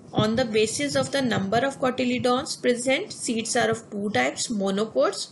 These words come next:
and dicots. If one, uh, cotyledon present, then monocot,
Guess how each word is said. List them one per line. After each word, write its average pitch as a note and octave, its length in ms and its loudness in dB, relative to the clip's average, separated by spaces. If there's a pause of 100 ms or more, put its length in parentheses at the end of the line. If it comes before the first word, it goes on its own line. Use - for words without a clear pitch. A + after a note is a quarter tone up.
and A#3 220 0 (240)
dicots. F3 720 0 (920)
If A#3 280 0
one, A3 400 2
uh, G3+ 600 0 (340)
cotyledon A3 600 2
present, C4 380 0
then A3 180 2
monocot, F#3 560 0